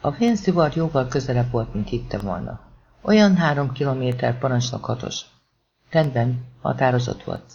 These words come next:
„Itt állunk meg. Útakadályt emelünk.” „Kezeljék bűnöző feltartóztatásaként az ügyet.”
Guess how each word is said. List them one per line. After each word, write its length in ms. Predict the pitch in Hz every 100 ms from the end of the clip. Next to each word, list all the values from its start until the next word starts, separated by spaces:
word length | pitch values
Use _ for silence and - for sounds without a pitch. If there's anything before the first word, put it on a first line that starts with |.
| _
„Itt 240 | - 156 127
állunk 340 | 113 107 95
meg. 280 | 87 87 - _ _ _ _
Útakadályt 720 | 175 180 131 127 123 120 123
emelünk.” 560 | 120 104 - - - - _ - - _
„Kezeljék 640 | - 202 196 196 190 185
bűnöző 720 | - 220 196 185 - 175 180 180
feltartóztatásaként 1400 | 175 170 160 156 156 147 - 151 151 147 131 127 143 139
az 180 | - -
ügyet.” 420 | 123 - -